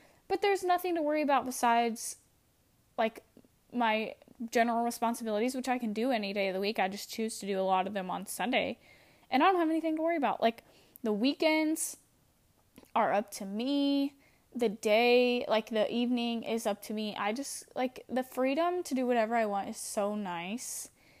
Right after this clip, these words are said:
and not have that lingering feeling of there's something I should be doing, 'cause once I leave work, I just am done with work.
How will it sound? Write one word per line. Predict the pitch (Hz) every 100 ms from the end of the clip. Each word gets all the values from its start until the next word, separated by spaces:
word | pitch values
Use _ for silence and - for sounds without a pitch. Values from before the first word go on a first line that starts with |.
| _ _
and | 247 226
not | 214 214 220
have | 262 247 254
that | 240
lingering | 226 214 202 202 202 202 202 -
feeling | - 196 185 190 214 -
of | 196 220
there's | 208 185
something | - 185 202 196
I | 185
should | 190 - 196
be | 202
doing, | 180 - 170 196 247
'cause | 285 254 220
once | 202 -
I | 214
leave | 202 170
work, | 151 -
I | 185
just | 185 - - -
am | -
done | - -
with | - -
work. | - -